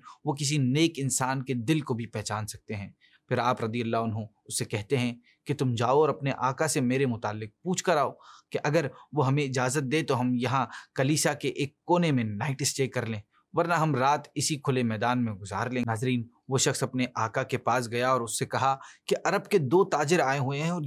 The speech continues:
یہاں رات رکنا چاہتے ہیں، ایک آقا ہے اور دوسرا غالباً دیانت دار غلام۔ راہب نے تھوڑی دیر سوچا، پھر پوچھا، "کیا یہ وہی مکہ ہے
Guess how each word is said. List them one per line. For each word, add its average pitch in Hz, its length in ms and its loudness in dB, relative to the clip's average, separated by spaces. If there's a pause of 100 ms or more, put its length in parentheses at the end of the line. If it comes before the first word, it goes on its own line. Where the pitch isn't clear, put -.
یہاں 143 300 0 (160)
رات 135 280 2
رکنا 127 260 -2
چاہتے 113 320 -6
ہیں، 95 160 -10 (380)
ایک 143 240 0
آقا 123 260 0
ہے 156 60 0
اور 175 100 2
دوسرا 139 320 -2
غالباً 131 760 0
دیانت 120 360 -2
دار 117 140 0
غلام۔ 101 340 -6 (640)
راہب 113 300 -2
نے 120 100 0
تھوڑی 117 280 -4
دیر 113 140 -6
سوچا، 120 420 -4 (380)
پھر 143 120 -2
پوچھا، 147 320 0
"کیا 147 180 0
یہ 143 160 2
وہی 127 380 0
مکہ 147 320 0
ہے 135 240 2